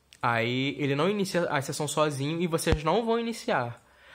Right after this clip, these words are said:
Vocês vão direto no YouTube. O meu, meu não tá com problema porque eu já consertei, então não vai aparecer. Aí vocês vão direto no YouTube. Vocês vão clicar com X e vai entrar direto no YouTube.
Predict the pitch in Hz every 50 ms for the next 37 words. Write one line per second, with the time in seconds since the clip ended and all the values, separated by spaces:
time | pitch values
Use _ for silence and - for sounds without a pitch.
0 | - - - - - 139 135 160 143 135 139 147 151 151 147 175 214 220 185 165
1 | 165 180 208 202 - 226 208 202 208 226 220 220 - 175 160 139 131 127 123 -
2 | - - - 180 196 196 202 220 247 247 240 214 - 190 190 196 208 220 240 247
3 | 247 - 196 202 202 208 190 190 180 156 156 160 160 156 - 160 143 147 147 147
4 | 151 143 - 160 139 - - 151 156 165 165 - 170 165 170 165 160 160 - 170
5 | 165 175 - - 123 117 123 127 131 135 139 156 156 143 180 214 196 185 190 190
6 | 196 208 220 214 - 170 139 135 - 143 131 139 143 139 - 170 165 - 147 139
7 | 143 156 151 - - 165 160 151 - - 170 170 175 202 202 196 190 180 175 175
8 | 180 180 - 170 165 170 175 180 175 175 180 180 190 202 214 208 - 165 143 135
9 | 131